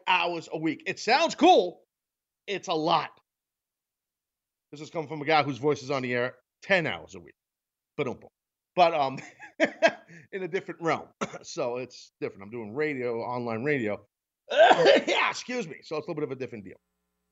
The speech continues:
<laughs> And it, that's just kinda the way it goes. Uh, Chris, uh, Newman says, "Put, uh, put Enzo on commentary." Uh-uh. I don't think that's a good idea.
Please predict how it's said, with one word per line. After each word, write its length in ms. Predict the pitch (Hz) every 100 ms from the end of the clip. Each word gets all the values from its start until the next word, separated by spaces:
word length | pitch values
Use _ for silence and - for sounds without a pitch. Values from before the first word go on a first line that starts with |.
| _
<laughs> 420 | - 427 427 240 - _ -
And 160 | 139 147
it, 80 | - _ _ _ _ _ -
that's 220 | 127 -
just 180 | 113 -
kinda 180 | 110
the 60 | 104
way 100 | 95
it 100 | 87
goes. 320 | 76 50 - -
Uh, 360 | 123 120 113
Chris, 400 | 113 - 240 233
uh, 100 | 180
Newman 300 | 165 214 165
says, 260 | - 147 -
"Put, 340 | - 233 226
uh, 340 | 170 156 127 110 - _ _ _ _ -
put 140 | 220 214
Enzo 320 | 185 190 147
on 100 | 131
commentary." 480 | - 135 123 131 110
Uh-uh. 360 | 185 - 139 - _ _ -
I 40 | 139
don't 120 | 143
think 140 | 143
that's 180 | 147 135
a 40 |
good 160 | 135 135
idea. 300 | 127 123